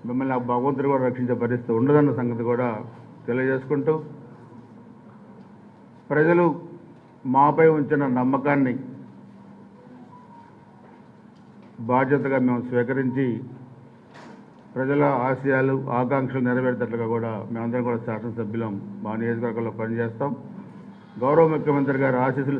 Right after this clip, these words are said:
సహకారంతోనే నియోజకవర్గాల అభివృద్ధి ధ్యేయంగా పనిచేస్తామని చెప్పి కూడా ఈ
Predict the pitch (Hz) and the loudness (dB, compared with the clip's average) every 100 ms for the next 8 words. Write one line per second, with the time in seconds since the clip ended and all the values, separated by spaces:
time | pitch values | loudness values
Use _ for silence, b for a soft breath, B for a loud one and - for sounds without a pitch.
0 | 139 123 127 127 110 120 120 113 98 - | 0 -2 0 -2 -2 -2 -2 -2 -6 -12
1 | - - - - - 117 120 135 143 143 | -18 -18 -18 -20 -10 -2 2 2 4 4
2 | 135 127 117 123 123 117 117 120 113 113 | 2 2 2 0 0 2 2 2 -2 -2
3 | 117 113 113 104 104 101 113 113 104 90 | -2 -2 -4 -4 -6 -6 -4 -4 -6 -10
4 | - - 117 | -16 -14 -10